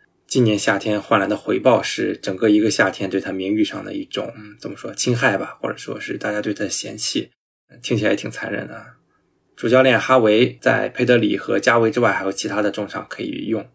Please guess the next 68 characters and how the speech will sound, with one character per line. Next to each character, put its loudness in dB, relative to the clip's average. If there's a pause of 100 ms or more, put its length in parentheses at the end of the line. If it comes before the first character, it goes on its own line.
(120)
比 -10
如 -4
说 0
新 -2
加 2
入 2
的 -2
凯 -10
西， -2 (540)
而 -4
且 -2
比 2
西 2
也 2
是 -2
势 -4
在 0
必 -8
得。 -6 (680)
虽 4
然 8
德 6
容 4
被 2
哈 2
维 4
评 -4
价 2
为 0
是 -6
非 0
常 -2
有 -2
能 -8
力 2
的 0
一 0
个 -2
球 -8
员， -8 (260)
但 2
是 0
同 -4
时 -2
他 -2
也 2
是 -6
能 -2
够 2
卖 -2
得 -4
上 -2
价 0
的 -8
一 -6
个 -6
非 0
必 -4
须 -4
的 -6
球 -14
员。 -16 (400)
巴 0
萨 2
现 -2
在 0
阵 0
中 -2